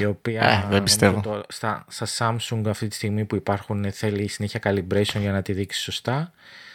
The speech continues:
Speaker 1: Αν και εντάξει, παίρνεις ένα πιεσόμετρο και το κοιτάς άμα έχεις τόσο θέμα, δεν νομίζω ότι
Speaker 2: Εντάξει, δε-, δε-,
Speaker 1: Ναι.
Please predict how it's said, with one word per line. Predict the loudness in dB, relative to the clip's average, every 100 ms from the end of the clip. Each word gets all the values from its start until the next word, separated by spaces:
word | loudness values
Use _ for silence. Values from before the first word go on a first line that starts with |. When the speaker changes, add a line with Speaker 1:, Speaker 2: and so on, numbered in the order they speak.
| -20 -20 _ -2
Speaker 1:
Αν | -2
και | 0
εντάξει, | 6 4 4 4
παίρνεις | 4 4 0
ένα | 0
πιεσόμετρο | 0 -2 0 0 0 -2
και | -2
το | -4
κοιτάς | -6 -2 -2 0
άμα | -2 -2
έχεις | -4 -6
τόσο | -6 -6 -6
θέμα, | -4 -4 -4
δεν | -4 -4
νομίζω | -6 -8 -10
ότι | -12 -14 -14 -16 -18 -20 _ _ -20 0
Speaker 2:
Εντάξει, | 4 4 4
δε-, | 4 6
δε-, |
Speaker 1:
Ναι. | 4